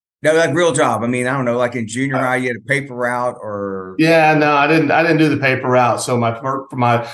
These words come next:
Speaker 2: listen, I was raised by a single mom, right? We didn't have anything. She was a waitress. So I went into the family business and I bussed tables, and wash dishes at a restaurant.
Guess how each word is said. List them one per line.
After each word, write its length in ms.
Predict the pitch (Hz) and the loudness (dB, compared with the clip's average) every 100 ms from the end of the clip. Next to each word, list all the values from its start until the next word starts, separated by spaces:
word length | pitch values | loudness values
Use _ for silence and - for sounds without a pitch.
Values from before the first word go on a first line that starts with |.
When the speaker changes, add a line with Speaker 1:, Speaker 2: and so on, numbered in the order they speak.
| - | -4
Speaker 2:
listen, 160 | 151 131 | 0 2
I 40 | |
was 80 | 127 | 2
raised 260 | 147 147 | 2 2
by 120 | 131 120 | 0 0
a 40 | |
single 320 | - 127 120 | 0 -2 -2
mom, 340 | 107 98 101 - _ _ | -2 -4 -6 -12 _ _
right? 260 | 110 107 107 | -6 -2 -2
We 140 | 101 | 0
didn't 140 | 127 117 | 2 2
have 160 | 123 | 2
anything. 340 | 117 110 104 107 - - _ _ - | 0 -2 -4 -8 -10 -18 _ _ -8
She 120 | 143 | -2
was 100 | 120 | 2
a 40 | 117 | 2
waitress. 720 | 123 120 117 90 - - - | 2 0 -2 -6 -8 -10 -14
So 280 | - 120 113 | -6 0 2
I 120 | 107 | 2
went 200 | 139 143 | 4 2
into 200 | 143 123 | 2 2
the 140 | 117 113 | 0 0
family 380 | 113 117 117 | -2 0 -2
business 600 | 107 107 143 143 175 165 | -2 -2 -2 0 0 0
and 140 | - 107 | 0 -2
I 100 | 107 | 0
bussed 520 | 123 117 - - - | 0 0 -2 -6 -8
tables, 680 | 123 110 98 - - - - _ - | -4 -4 -4 -8 -8 -10 -10 _ -2
and 140 | 117 104 | 0 2
wash 280 | 101 113 | 2 0
dishes 560 | 120 113 110 104 87 - 110 | 0 0 0 -2 -6 -6 -4
at 100 | 95 | -2
a 40 | |
restaurant. 600 | 95 95 - - - - | 0 -2 -2 -4 -4 -8